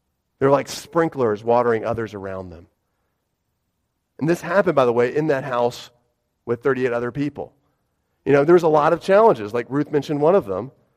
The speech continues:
It requires extreme patience. But, but, but it wasn't me, it was God who gave me that patience, who filled me up so that I could be a little bit of a blessing to others.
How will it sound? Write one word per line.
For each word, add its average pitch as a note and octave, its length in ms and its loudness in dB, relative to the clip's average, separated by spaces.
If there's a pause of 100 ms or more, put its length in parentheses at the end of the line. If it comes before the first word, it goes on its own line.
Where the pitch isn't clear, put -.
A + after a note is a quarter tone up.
(400)
It C#3+ 40 -4
requires F#3 420 2
extreme G#3 360 -6
patience. G3+ 640 -6 (920)
But, - 280 -18
but, D#3 200 0 (380)
but D#3 220 0
it E3 40 -4
wasn't G3+ 340 4
me, G#3 300 -2
it C3+ 120 -6
was C#3+ 160 -4
God C#3 680 0 (240)
who D#3+ 120 -2
gave F3+ 260 0
me G#3 140 -4
that F3+ 240 -2
patience, C#3+ 680 -10 (880)
who D#3 140 -4
filled F#3 440 2
me F3+ 180 4
up F#2+ 260 -8 (920)
so - 180 -4
that C3+ 60 4
I C#3 60 0
could C#3 140 -8
be D#3+ 300 0 (840)
a B2+ 60 -10
little E3 200 -2
bit C#3+ 140 0
of A#2 80 -6
a A#2 40 -12
blessing A#2+ 400 -2
to - 140 -14
others. E2+ 540 -18